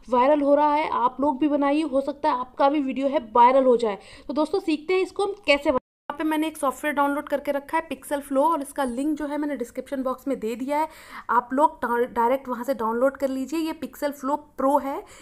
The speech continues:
इसका कोई भी चार्ज आपको नहीं लगेगा, ना ही कोई वाटरमार्क आपके में आएगा।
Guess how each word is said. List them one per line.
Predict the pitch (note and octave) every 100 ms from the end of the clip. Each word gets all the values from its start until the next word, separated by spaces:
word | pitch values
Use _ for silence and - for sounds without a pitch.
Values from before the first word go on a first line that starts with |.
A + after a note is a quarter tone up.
| C4+ A#3
इसका | - C#4+
कोई | D4 C4+
भी | C#4+
चार्ज | D4 B3+ C4
आपको | - - B3+
नहीं | G#3+ G3+ C4
लगेगा, | C4+ C4+ D4
ना | D4+ B3+
ही | A#3 D4+
कोई | C4+ C#4
वाटरमार्क | A#3 A3+ A#3+ A#3+ C4+ C4+
आपके | G#3+ A3 B3
में | D4 -
आएगा। | F#3+ F#3 F#3